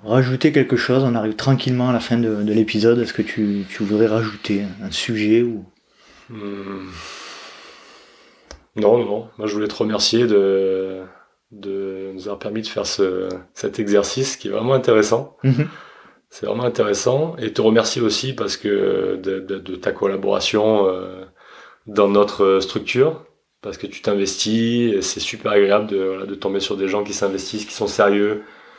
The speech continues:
Speaker 2: qui ont envie de faire progresser. Malgré tout, c'est rare quand même.
Speaker 1: C'est vrai.
Speaker 2: <laughs> C'est rare. Et, et quand tu tombes dessus, bah, t'es, t'es,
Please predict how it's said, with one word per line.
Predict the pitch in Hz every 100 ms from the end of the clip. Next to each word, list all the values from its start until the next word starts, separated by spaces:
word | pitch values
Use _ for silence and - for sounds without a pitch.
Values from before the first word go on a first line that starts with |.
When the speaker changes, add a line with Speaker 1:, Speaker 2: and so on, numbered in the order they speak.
| - -
Speaker 2:
qui |
ont | 101
envie | 101
de | 107
faire | 107
progresser. | - 107 104 101 117 120 - - - - - _ -
Malgré | 104 101 101 101
tout, | 123 123 - _
c'est | - - 147
rare | 101 101 -
quand | - 104
même. | 104 123 -
Speaker 1:
C'est | 131
vrai. | 117 -
Speaker 2:
<laughs> | - - - - 220
C'est | - - 117
rare. | 98 123 - - - - - _ _ _ _ -
Et, | 123 110 101 101 117
et |
quand | - 147
tu | 143
tombes | - 123
dessus, | 107 92 -
bah, | 139
t'es, | 98 98 92
t'es, | - -